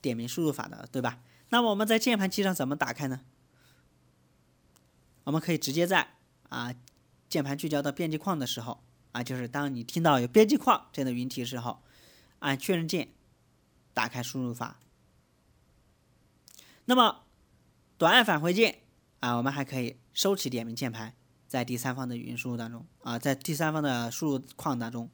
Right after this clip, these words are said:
啊，这些呢都是我们在这个键盘手机上给大家做的一些定制。OK，那么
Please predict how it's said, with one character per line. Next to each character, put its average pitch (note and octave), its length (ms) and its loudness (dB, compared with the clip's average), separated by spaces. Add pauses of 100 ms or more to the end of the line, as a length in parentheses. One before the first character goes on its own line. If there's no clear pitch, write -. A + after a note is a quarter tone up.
(120)
啊， A#2 180 -10 (400)
这 A#3 100 2
些 G3 140 2
呢 F#3 100 0
都 G#3 220 0
是 F#3+ 140 2
我 B2 120 2
们 A2+ 300 0 (640)
在 C3 220 4
这 A#2+ 160 -2
个 A2+ 360 -6 (680)
键 B3+ 180 4
盘 B2+ 180 -4
手 A2 140 -8
机 A#2+ 140 -6
上 A#2+ 200 -2 (300)
给 - 160 -10
大 A2 140 -4
家 A2 160 -2
做 B2 180 -2
的 A2 200 -10
一 - 60 -16
些 A2 360 -6 (460)
定 A#2 160 -4
制。 A2 220 -10 (640)
OK， B3+ 380 6 (540)
那 D#4 100 6
么 G3+ 520 4